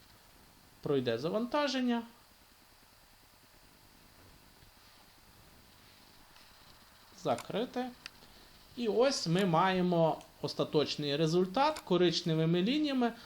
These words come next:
нанесені наші горизонталі, або те, як тут вони називаються,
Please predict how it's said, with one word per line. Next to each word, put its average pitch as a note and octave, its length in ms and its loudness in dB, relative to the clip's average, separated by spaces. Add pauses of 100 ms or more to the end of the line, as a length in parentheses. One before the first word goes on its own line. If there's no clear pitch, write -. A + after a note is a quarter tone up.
(160)
нанесені F3 720 0 (160)
наші D#3+ 380 0
горизонталі, D3+ 840 2
або C#3 200 0
те, D3 180 2
як C#3+ 100 0 (100)
тут G3+ 180 -2
вони D#3 180 0
називаються, C#3+ 640 0